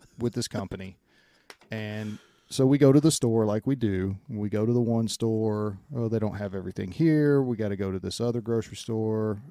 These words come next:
Okay, cool, no problem. So we go over there. And I'm like, "I gotta make a phone call,"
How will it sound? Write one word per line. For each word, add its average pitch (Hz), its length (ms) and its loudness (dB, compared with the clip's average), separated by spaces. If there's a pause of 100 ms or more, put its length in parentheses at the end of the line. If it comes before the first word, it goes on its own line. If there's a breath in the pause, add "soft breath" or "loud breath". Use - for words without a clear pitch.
(100)
Okay, 101 400 -8
cool, 92 260 -6
no 92 120 -6
problem. 95 420 -4
So 127 160 -4
we 147 120 0
go 110 300 2
over 95 180 0
there. 95 320 -4 (640 soft breath)
And 123 80 -2
I'm 117 80 0
like, 113 160 -2
"I 104 100 -4
gotta 101 160 -6
make 98 200 -10
a - 100 -20
phone 160 200 0
call," 139 500 4